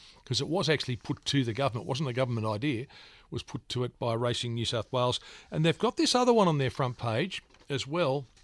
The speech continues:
And I've been surprised tonight to find the number of people who I know who are following Formula One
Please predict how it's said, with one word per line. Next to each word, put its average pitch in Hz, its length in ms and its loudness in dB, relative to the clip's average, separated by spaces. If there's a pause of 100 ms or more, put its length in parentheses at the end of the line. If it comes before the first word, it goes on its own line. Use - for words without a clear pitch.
(920)
And 151 100 0
I've 147 120 6
been 233 140 2
surprised 165 520 2
tonight 131 300 0
to 113 60 -10
find 139 280 2
the 127 60 0
number 135 260 0
of 113 80 -8
people 127 420 -2 (640)
who 143 200 2
I 139 140 2
know 147 480 2 (880)
who 143 120 4
are 135 100 6
following 147 640 4
Formula 147 440 2
One 135 460 0